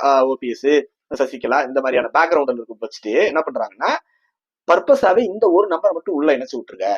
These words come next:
அப்படின்னு தவறுதலா உள்ள இணைச்சு ஒரு ஃபோர்ஜரி பண்றாங்க. இந்த ஃபோர்ஜரி பண்ணுனதை எதிர்த்து இவங்க கோர்ட்டுக்கு போறாங்க. கோர்ட்டுக்கு போனதுக்கு பின்னாலதான் பிரச்சனை அப்படி அப்படியே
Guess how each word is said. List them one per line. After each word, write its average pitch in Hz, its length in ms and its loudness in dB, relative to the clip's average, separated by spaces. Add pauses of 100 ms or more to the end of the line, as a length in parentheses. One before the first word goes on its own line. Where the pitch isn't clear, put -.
(120)
அப்படின்னு 92 460 -16 (460)
தவறுதலா 156 560 2
உள்ள 127 260 -2
இணைச்சு 117 420 -8 (640)
ஒரு 180 120 2
ஃபோர்ஜரி 180 460 4
பண்றாங்க. 110 360 -2 (920)
இந்த 170 160 0
ஃபோர்ஜரி 233 420 4
பண்ணுனதை 175 500 4 (400)
எதிர்த்து 240 420 2 (260)
இவங்க 151 560 2 (880)
கோர்ட்டுக்கு 160 320 2
போறாங்க. 101 280 -6 (760)
கோர்ட்டுக்கு 226 360 4
போனதுக்கு 165 360 2
பின்னாலதான் 143 460 0
பிரச்சனை 143 320 -2
அப்படி 131 160 -2
அப்படியே 147 260 2